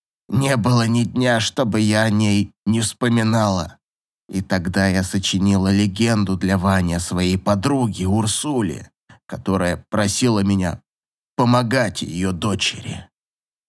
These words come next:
И Ваня начал искать мою девочку. И мне иногда казалось, что он догадывается. Я как-то даже спросить хотела, но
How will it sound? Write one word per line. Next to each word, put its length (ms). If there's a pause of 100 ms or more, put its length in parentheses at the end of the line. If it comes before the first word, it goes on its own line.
(140)
И 120
Ваня 340
начал 440
искать 460
мою 260
девочку. 840 (640)
И 100
мне 320
иногда 360
казалось, 580
что 260
он 260 (280)
догадывается. 1300 (680)
Я 220
как-то 380
даже 360
спросить 580
хотела, 460
но 340